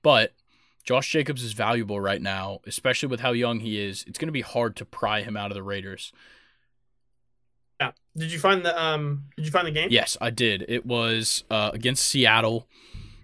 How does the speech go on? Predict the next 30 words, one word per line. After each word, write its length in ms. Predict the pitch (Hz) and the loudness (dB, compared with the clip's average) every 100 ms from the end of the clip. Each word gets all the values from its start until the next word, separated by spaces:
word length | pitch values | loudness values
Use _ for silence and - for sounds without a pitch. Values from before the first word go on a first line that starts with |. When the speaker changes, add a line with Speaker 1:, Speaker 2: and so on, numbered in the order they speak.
| - | -10
Speaker 1:
a 80 | 98 | -8
forty 480 | - - 135 147 156 | -8 -4 0 0 0
to 80 | 131 | -2
thirty-four 960 | - 131 135 127 - 135 127 123 123 - _ - _ - | -2 -2 0 -4 -4 0 4 4 2 -2 _ -20 _ -4
win 380 | 123 127 123 123 | 2 4 4 0
in 260 | 120 139 | 0 0
overtime. 840 | 139 123 131 - 117 117 113 113 110 _ _ _ - | 2 0 -2 0 2 2 2 0 -4 _ _ _ -8
He 160 | 139 | -2
had 180 | 143 123 | 2 2
thirty-three 960 | - - 135 175 175 - 147 151 156 151 | 2 0 2 4 0 -2 0 2 2 0
carries 500 | - 120 117 110 117 | -2 0 0 -2 -4
for 180 | - 107 | -8 -8
two 280 | - 151 | -2 0
hundred 280 | 147 147 139 | 0 -2 -4
and 120 | 135 | -8
twenty-nine 500 | - 131 127 117 113 | -4 -2 0 2 0
yards 360 | 113 104 107 101 | 0 0 0 -2
and 120 | 98 | -10
two 200 | - 127 | -6 -6
touchdowns, 840 | - 123 - 120 104 104 104 - - _ _ _ _ _ - | -2 -4 -2 -4 -4 -4 -6 -8 -14 _ _ _ _ _ -12
as 160 | 110 113 | -8 0
well 260 | 113 107 | 2 2
as 340 | 104 104 98 - | 2 0 -6 -6
six 500 | - - 151 151 - | -4 -2 -2 -2 -4
receptions 720 | 135 - 135 117 - 113 104 | -4 0 0 0 -2 -2 -4
for 180 | - 110 | -8 -6
seventy-four 720 | - 123 107 107 - 104 95 | -2 -2 -2 -4 -6 -6 -6
yards. 500 | 78 71 - - - _ _ - - - | -6 -8 -10 -12 -12 _ _ -20 -10 4
Speaker 2:
That 100 | 180 | 4
is 240 | 165 143 | 4 -6